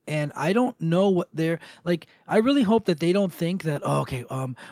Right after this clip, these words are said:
well, between missions, let's give 'em, like, a couple of, like, walkthrough segments with cutscenes." Like, you don't just shoehorn cutscenes and single player shit. I don't know if the world and the stages they have built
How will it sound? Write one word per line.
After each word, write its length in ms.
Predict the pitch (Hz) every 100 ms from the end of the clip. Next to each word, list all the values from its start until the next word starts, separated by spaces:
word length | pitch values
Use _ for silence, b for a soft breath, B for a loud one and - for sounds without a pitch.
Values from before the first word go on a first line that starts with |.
| B
well, 140 | 147
between 580 | 127 - - - 190 180
missions, 420 | 175 - 170 -
let's 200 | 151 -
give 220 | - 170
'em, 220 | 170 170 160
like, 240 | 147 143
a 80 | 143
couple 380 | - 160 165 160
of, 140 | 143
like, 180 | 147 135
walkthrough 680 | 131 143 151 - - 151 147
segments 580 | - 147 131 143 131 -
with 160 | 139
cutscenes." 720 | - 151 - - 117 95 98 - B B
Like, 200 | 156 -
you 100 | 175
don't 320 | 190 190 220
just 180 | 269 247
shoehorn 720 | - 190 214 156 190 196 180 -
cutscenes 640 | 160 156 - 156 147 139 -
and 200 | 139 127
single 280 | 156 147
player 400 | 143 147 139 131
shit. 320 | 127 139 127 - B B B _ _ _ _ _ _ _ _ -
I 160 | 170 202
don't 240 | 233 -
know 240 | 180 190 196
if 160 | -
the 100 | 175
world 480 | 147 135 147 170 180 160
and 140 | 147
the 60 | 139
stages 480 | - 139 143 156
they 180 | 147 165
have 260 | 160 165 139
built 360 | 170 190 -